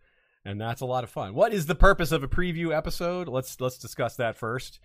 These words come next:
to set some expectations. Of course, there's a few predictions. We have trailers and things like that. That helps us, uh, look ahead a bit. There's related topics, too, things that we expect will be connected to topics that we raise.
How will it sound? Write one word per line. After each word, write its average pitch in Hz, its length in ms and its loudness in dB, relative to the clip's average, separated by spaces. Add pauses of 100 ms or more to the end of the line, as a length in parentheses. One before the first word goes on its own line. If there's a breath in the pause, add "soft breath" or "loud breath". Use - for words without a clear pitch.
(760 soft breath)
to - 100 -14
set 123 220 0
some 117 140 -4
expectations. 120 640 -4
Of 139 80 -4
course, 226 240 10
there's 160 220 4
a 147 40 0
few 196 160 0
predictions. 135 680 2
We 123 260 -2
have 107 680 2
trailers 131 760 4
and 139 80 0
things 131 220 0
like 131 240 6
that. 123 260 2
That 127 160 0
helps 104 280 -4
us, 104 280 -4
uh, 107 160 -2
look 113 220 -2
ahead 107 280 -2
a 101 60 -6
bit. 107 320 -4 (480 loud breath)
There's 214 180 4
related 196 480 6
topics, 147 520 4
too, 131 280 2
things 131 380 0
that 117 360 2 (540)
we 113 640 -4
expect - 680 2
will 139 200 4
be 127 220 2
connected 127 680 0
to 120 100 -6
topics 110 460 -2
that 107 100 -6
we 101 120 -8
raise. 98 540 -6